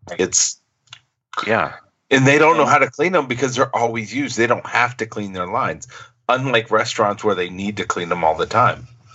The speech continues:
Speaker 3: And we, when we said something, the girl actually said that Coke had been in and claimed that everything was good. I think it was maybe a bad box of syrup.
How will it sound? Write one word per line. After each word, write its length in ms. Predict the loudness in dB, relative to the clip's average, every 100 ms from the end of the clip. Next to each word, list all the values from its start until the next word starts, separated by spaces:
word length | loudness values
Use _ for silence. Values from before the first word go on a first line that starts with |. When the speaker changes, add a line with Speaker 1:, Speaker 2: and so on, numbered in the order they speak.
| -20 -6
Speaker 3:
And 360 | 0 2 0 -2
we, 160 | 0 0
when 200 | 0 0
we 120 | 0
said 280 | 0 0 2
something, 300 | -2 -2 -6
the 80 | -2
girl 280 | 2 2 4
actually 440 | 2 2 -6 -12
said 300 | -4 -4 -2
that 160 | -6 -8 -8
Coke 300 | -4 -4 -2
had 160 | -4
been 180 | -2 -4
in 320 | -2 -2 -4 -10 _ _ _ -10 -4
and 380 | -2 -2 -6 -16 _ _ _ _ _
claimed 360 | -4 0 2 2
that 100 | 2
everything 340 | 2 0 -2
was 120 | -2 -2
good. 480 | 2 2 2 -2 -10 _ _ _ _ -10 -2
I 100 | -2
think 180 | 0 -4
it 80 | -4
was 160 | -6 -8 _ -10
maybe 240 | -6 -2
a 40 | -2
bad 320 | 2 0 2
box 240 | 0 0
of 80 | -6
syrup. 320 | -4 0 0